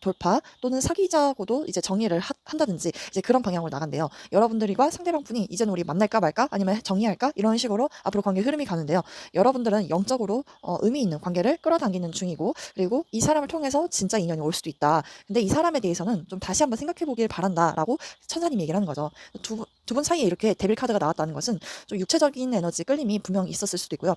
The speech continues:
또 비밀스러운 삼각관계일 때도 나오기도 하거든요. 어, 이 부정적인 에너지가 여러분들한테 도움이 될지 안 될지를 잘 고려해 보시고 이 관계를 여러분들이 명확한 선으로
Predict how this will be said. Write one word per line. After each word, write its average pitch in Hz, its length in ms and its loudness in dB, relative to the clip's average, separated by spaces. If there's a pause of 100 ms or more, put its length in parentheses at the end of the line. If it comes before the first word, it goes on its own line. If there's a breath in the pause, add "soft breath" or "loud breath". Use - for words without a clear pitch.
(120)
또 208 80 -4
비밀스러운 269 720 0
삼각관계일 185 560 0
때도 156 200 -6
나오기도 156 300 -2
하거든요. 185 320 -2 (320 loud breath)
어, 202 160 2
이 - 100 -4
부정적인 247 440 0
에너지가 175 400 0 (200 loud breath)
여러분들한테 180 520 2
도움이 208 320 0
될지 170 320 0
안 151 80 0
될지를 175 400 0
잘 170 180 -2
고려해 185 320 -2
보시고 269 360 0 (180 loud breath)
이 190 80 -2
관계를 180 420 2 (160 loud breath)
여러분들이 175 480 0
명확한 185 380 0
선으로 220 360 0